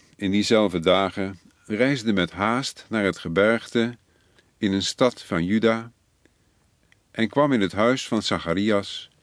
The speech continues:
en groette Elisabeth. En het geschiedde, als Elisabeth de groetenis van Maria hoorde, zo sprong het kinderke op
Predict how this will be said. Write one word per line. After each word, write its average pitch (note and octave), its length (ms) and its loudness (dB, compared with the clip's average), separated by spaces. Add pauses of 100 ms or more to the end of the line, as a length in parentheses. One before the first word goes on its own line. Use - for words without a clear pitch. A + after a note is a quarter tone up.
(300)
en F#2 160 -6
groette A#2 360 -4
Elisabeth. E2 720 -4 (1800)
En A#2 120 2
het B2+ 120 2
geschiedde, C#3 580 0 (460)
als A#2+ 200 -2
Elisabeth A2+ 720 2
de G2+ 80 0
groetenis A#2 540 0
van G#2+ 160 0
Maria G2 420 2
hoorde, G#2+ 480 2 (960)
zo A#2 220 2
sprong A2+ 340 2
het F2 160 -2
kinderke B2+ 500 2
op - 320 -4